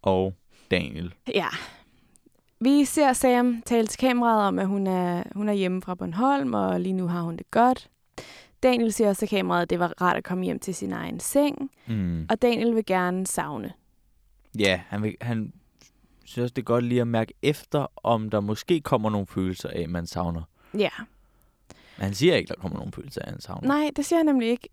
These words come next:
Speaker 2: Altså, ha-, tværtimod, så siger han jo egentlig, at han håber, at der kommer gejst fra min side, øh, når vi lærer hinanden at kende, og hun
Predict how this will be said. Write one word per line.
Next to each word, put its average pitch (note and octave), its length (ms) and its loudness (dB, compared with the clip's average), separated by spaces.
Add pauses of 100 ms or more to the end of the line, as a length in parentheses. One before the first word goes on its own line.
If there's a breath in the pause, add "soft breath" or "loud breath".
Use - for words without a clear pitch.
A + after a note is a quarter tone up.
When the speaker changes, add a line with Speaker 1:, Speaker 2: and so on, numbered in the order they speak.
(180)
Speaker 2:
Altså, A#3+ 220 2
ha-, A3 180 2
tværtimod, C#4 520 2
så C4+ 100 0
siger D4+ 240 0
han D#4+ 160 2
jo G#3 80 0
egentlig, A3+ 420 0 (420 soft breath)
at A#3+ 60 0
han A3+ 120 4
håber, B3+ 480 2 (120)
at G#3+ 160 0
der G#3+ 80 0
kommer G3+ 360 -2 (260)
gejst - 580 2 (680)
fra G3+ 460 2 (120)
min A3+ 280 4
side, A3 440 2 (480 loud breath)
øh, A3+ 80 4
når A3 140 6
vi G#3+ 100 6
lærer G3+ 180 4
hinanden A3+ 280 4
at G#3+ 80 -4
kende, A3 420 4
og G3+ 200 2
hun - 380 6